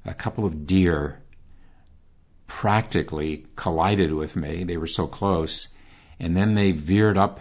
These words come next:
to the right and up the street, loping along.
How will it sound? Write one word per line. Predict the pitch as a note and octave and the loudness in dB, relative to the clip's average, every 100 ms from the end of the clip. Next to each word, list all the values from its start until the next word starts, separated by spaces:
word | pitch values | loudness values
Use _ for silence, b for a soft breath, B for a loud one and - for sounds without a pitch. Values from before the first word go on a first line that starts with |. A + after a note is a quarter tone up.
| - b b - | -20 b b -12
to | - | -6
the | F2+ | -2
right | F2 F#2 F2 F2+ - - b b b b - | 0 2 2 -2 -6 -16 b b b b -12
and | F#2 F2 F2+ F2 F2+ | -4 -2 0 0 0
up | F2+ | -2
the | - | -4
street, | - - A2+ E2+ C#2 | -6 0 2 2 -2
loping | D#2 E2+ G2 G#2+ F#2+ | -4 2 2 2 2
along. | F2+ F2 E2 E2+ E2 E2+ E2 | 2 0 0 0 0 -2 -6